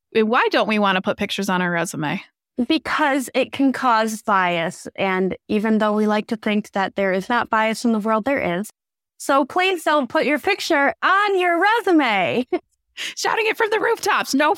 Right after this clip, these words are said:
Speaker 1: freaking pictures. And there's LinkedIn. Like,
Speaker 2: Yeah.
Speaker 1: someone wants to look up what you look like, go to freaking LinkedIn.
Speaker 2: Yeah.
Speaker 1: Something else, we've had so many bad formats lately.
Speaker 2: Mm-hmm.
Speaker 1: And what we mean by bad formats is just boxes. Those don't go through an applicant tracking system, or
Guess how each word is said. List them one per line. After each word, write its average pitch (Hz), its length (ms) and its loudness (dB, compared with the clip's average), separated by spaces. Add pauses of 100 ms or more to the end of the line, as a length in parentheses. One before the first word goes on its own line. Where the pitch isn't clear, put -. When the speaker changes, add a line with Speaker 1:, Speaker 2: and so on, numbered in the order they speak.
(160)
Speaker 1:
freaking 330 260 0
pictures. - 440 -2
And 320 100 2
there's 381 200 0
LinkedIn. 339 420 0
Like, 196 200 0
Speaker 2:
Yeah. 175 280 -2
Speaker 1:
someone 269 220 2
wants 320 100 2
to 311 80 -2
look 320 140 2
up 311 60 0
what 320 140 0
you 302 60 2
look 294 180 0
like, 294 140 0
go 254 80 2
to 262 80 0
freaking 269 260 0
LinkedIn. 226 440 0 (120)
Speaker 2:
Yeah. - 200 -4 (260)
Speaker 1:
Something 311 500 0
else, 226 400 0
we've 196 300 -4
had 294 200 0
so 202 320 0
many 214 240 2
bad 180 340 0
formats 165 540 -4
lately. 170 520 -6 (440)
Speaker 2:
Mm-hmm. 175 360 -2 (640)
Speaker 1:
And 247 140 2
what 330 120 2
we 427 140 2
mean 277 180 4
by 254 140 2
bad 214 340 -2
formats 220 520 0
is 196 160 -2
just 202 500 0
boxes. 269 800 0 (460)
Those 214 140 2
don't 202 180 0
go 208 100 0
through 240 140 0
an 240 60 2
applicant 254 380 0
tracking 202 340 -2
system, 202 560 -2
or 208 360 2